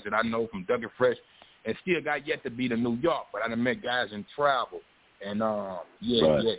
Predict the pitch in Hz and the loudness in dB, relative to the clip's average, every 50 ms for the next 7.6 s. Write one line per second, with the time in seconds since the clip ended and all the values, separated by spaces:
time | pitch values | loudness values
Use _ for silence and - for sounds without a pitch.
0 | - 127 - - - 120 104 98 98 95 98 98 98 - - - _ _ _ - | 0 0 0 0 -2 -6 -8 -8 -6 -8 -8 -10 -12 -14 -20 -20 _ _ _ -2
1 | 131 123 120 117 113 110 110 117 117 113 104 104 110 110 107 104 - - 127 117 | 2 2 4 4 2 0 -2 -2 -2 -2 -2 -2 -4 -4 -4 -4 -2 0 0 2
2 | 113 110 113 113 104 98 110 139 139 110 - 123 123 131 127 117 113 - - - | 2 2 0 0 0 0 2 2 2 2 2 -2 0 2 2 0 0 -6 -18 -20
3 | - - - - 101 107 107 107 107 101 101 95 92 - 131 131 127 120 110 107 | -20 -20 -10 -6 0 2 2 2 2 0 -6 -8 -6 0 2 2 2 2 0 0
4 | 104 - - 127 123 117 117 117 104 104 110 107 92 101 113 117 117 113 107 95 | -2 -2 0 2 4 6 4 4 2 0 -4 -4 -2 2 4 6 6 6 6 4
5 | 87 90 101 92 87 90 110 147 160 135 120 123 117 101 90 110 110 107 101 95 | 2 -2 -4 -4 -2 0 0 2 2 2 0 -2 -4 -4 -2 -2 -2 -2 -2 -2
6 | 95 101 107 101 92 85 87 113 143 139 123 117 120 117 110 107 101 101 107 110 | -2 0 0 0 0 0 0 -2 -2 -2 0 -2 -2 -2 -2 -2 -4 -8 -8 -8
7 | 104 95 90 85 82 82 87 90 95 95 92 | -6 -6 -8 -8 -8 -6 -6 -6 -6 -6 -8